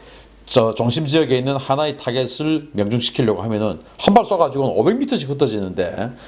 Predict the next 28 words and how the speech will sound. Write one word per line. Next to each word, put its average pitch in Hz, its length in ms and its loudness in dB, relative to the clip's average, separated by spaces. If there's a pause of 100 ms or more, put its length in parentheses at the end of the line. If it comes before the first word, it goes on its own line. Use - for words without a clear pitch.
(120)
이거를 180 240 4
어떻게 104 240 2 (260)
한 170 160 -2
발 143 100 2
쏴가지고 139 320 0
되겠습니까? 117 600 -4
그래서 131 380 0 (340)
대대 135 260 2
전체가 123 560 -2
열여덟 170 320 0
문이 127 400 -10 (160)
일제히 208 460 -4
효력사를 185 480 0
합니다. 78 320 -8 (360)
효력사를 180 360 4
하는데 135 540 -2 (220)
대대 135 460 2
세 - 240 -2
발 170 380 0 (260)
효력사. - 340 -2 (340)
그러면은 190 440 4 (280)
오십네 175 480 4
발을 190 260 2
쏘는 131 280 0
것이죠. 92 460 -2 (460)
이렇게 240 240 4
해가지고 160 360 2
그 143 160 -2